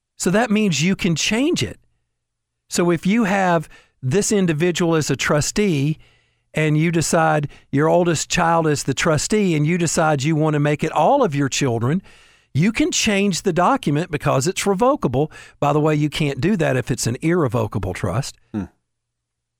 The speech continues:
Speaker 1: You can't make those changes. So you can make those changes,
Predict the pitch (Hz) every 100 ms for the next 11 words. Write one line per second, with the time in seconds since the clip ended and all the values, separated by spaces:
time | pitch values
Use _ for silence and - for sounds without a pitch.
0 | _ - 120 113 139 127 135 170 139 120
1 | - 185 214 110 107 - - _ _ _
2 | - 170 160 175 165 165 226 - 208 165
3 | - 220 269 262 175 175